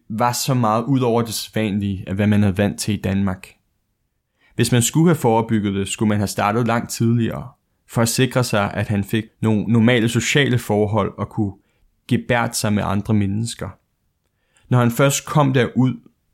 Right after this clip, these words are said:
var det så godt som umuligt at stoppe det, netop på grund af hans til dels selvvalgte isolation. Hvorvidt voldelig videofilm havde inspireret ham til skyderiet, var også et af de store emner.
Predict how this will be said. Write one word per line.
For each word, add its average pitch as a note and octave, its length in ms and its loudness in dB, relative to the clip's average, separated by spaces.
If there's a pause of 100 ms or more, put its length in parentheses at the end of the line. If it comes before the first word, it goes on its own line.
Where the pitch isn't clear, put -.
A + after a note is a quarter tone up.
var A2 140 0
det G#2+ 140 -6
så A#2 140 -2
godt A#2 240 0
som A#2 160 4
umuligt A2+ 460 2
at G2 60 -10
stoppe - 420 -6
det, G2+ 60 -6 (560)
netop B2 300 4
på A#2+ 100 -2
grund B2+ 320 2 (200)
af G#2+ 80 0
hans G#2 280 0
til G2+ 340 -4 (180)
dels C3+ 540 0 (180)
selvvalgte G2 720 0 (140)
isolation. G2+ 540 -4 (1500)
Hvorvidt C#3 380 2
voldelig C#3 380 4
videofilm C3 720 0
havde A2+ 140 0
inspireret A2+ 380 0
ham A#2 120 4
til A2 140 -8
skyderiet, G2 520 -2 (120)
var A#2 100 4
også C#3+ 560 0
et A2 140 0
af G#2+ 80 2
de G2+ 60 0
store G2 380 2
emner. F#2+ 240 2